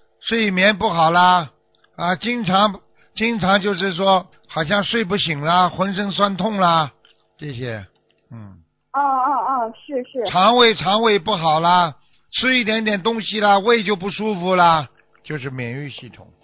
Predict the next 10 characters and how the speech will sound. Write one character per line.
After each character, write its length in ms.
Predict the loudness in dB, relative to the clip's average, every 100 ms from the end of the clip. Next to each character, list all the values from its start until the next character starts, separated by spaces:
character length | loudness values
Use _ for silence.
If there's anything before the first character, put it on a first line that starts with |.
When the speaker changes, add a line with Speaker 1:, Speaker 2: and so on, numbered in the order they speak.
| -10
Speaker 2:
对， 160 | -8
对， 220 | -4 -6
对 240 | -4 -2 -2
的， 80 | -2
对 180 | -2
的。 340 | -2 -2 -4 -12
Speaker 1:
啊， 80 | -12
啊， 260 | -10 -10 -14 _ _ _ _ _ _
然 240 | -6 -4
后 360 | 2 4 2 0